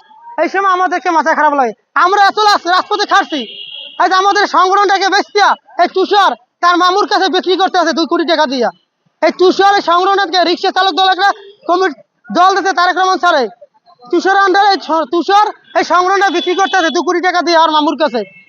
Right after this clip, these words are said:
আমরা বলতে চাই দলের মহাসচিব একটা স্যারের কাছে বলতে চাই, আমরা আগে দল থেকে, বিএমপি থেকে আগে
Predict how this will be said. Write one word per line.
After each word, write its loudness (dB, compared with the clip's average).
আমরা 2
বলতে 0
চাই 2
দলের 4
মহাসচিব 0
একটা -2
স্যারের 0
কাছে 0
বলতে 0
চাই, 0
আমরা 2
আগে 0
দল 0
থেকে, -2
বিএমপি 0
থেকে 0
আগে 2